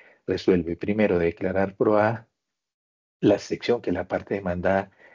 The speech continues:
intituló "Culpa del consumidor derivada del incumplimiento de las obligaciones y buenas prácticas que le son propias como causa eficiente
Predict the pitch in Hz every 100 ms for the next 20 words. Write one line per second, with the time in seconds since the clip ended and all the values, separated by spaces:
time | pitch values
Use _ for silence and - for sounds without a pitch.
0 | _ _ _ 104 95 - 104 110 107 -
1 | 120 117 101 95 98 - 92 101 120 113
2 | 104 92 95 98 98 95 95 95 92 92
3 | 98 95 92 - 90 87 87 85 101 104
4 | - 90 87 90 101 101 - - - 87
5 | 85 95 107 104 113 - 90 85 - 92
6 | - 92 95 - 90 90 -